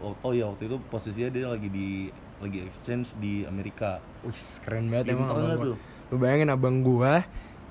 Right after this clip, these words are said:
Speaker 2: orang Pondok Rumput, Bubulak, Bogor bisa dapetin cewek yang lagi exchange di Amerika?
Speaker 1: Iya, cuy.
Speaker 2: Lu bayangin,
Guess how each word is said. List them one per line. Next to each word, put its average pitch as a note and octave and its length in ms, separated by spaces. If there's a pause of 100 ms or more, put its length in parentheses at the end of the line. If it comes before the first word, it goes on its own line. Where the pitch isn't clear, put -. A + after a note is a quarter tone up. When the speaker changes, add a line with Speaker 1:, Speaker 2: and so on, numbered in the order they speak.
(180)
Speaker 2:
orang B2 340
Pondok B2 360
Rumput, A#2 480
Bubulak, A#2+ 720 (720)
Bogor A#2+ 680 (800)
bisa A2+ 240
dapetin C#3+ 640 (1600)
cewek B2 540
yang A#2+ 160
lagi A#2+ 340 (400)
exchange B2+ 640
di B2 220 (640)
Amerika? G#2 440 (640)
Speaker 1:
Iya, C3+ 240
cuy. B2 240 (160)
Speaker 2:
Lu A#2 80
bayangin, A2 500